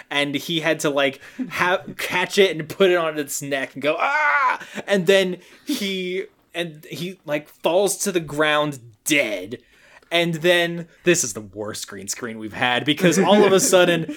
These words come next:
<laughs> he's just, like, it, it's like the camera is zoomed in on a specific part of the living room,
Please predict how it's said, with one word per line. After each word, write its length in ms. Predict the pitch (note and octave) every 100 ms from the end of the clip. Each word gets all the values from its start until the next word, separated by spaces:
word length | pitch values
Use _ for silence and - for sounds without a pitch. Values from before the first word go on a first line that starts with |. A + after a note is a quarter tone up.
| -
<laughs> 140 | - _
he's 260 | - G#3+
just, 240 | - G#3 -
like, 340 | G3 F3+ - _ _
it, 200 | F#3+ D#3+ _
it's 180 | - F#3
like 120 | G#3
the 80 | G#3
camera 400 | G3+ G3+ G#3+ G#3+
is 100 | G3
zoomed 600 | E3 D3 C3 F#3 F#3+ F3+
in 320 | F3 D#3 E3+ F3+
on 260 | D#3 D#3
a 60 | D3+
specific 680 | - - E3 - F3 E3+
part 180 | E3+ D#3+
of 60 | D#3+
the 80 | D3+
living 280 | C#3+ D3+
room, 340 | D#3+ F3 F#3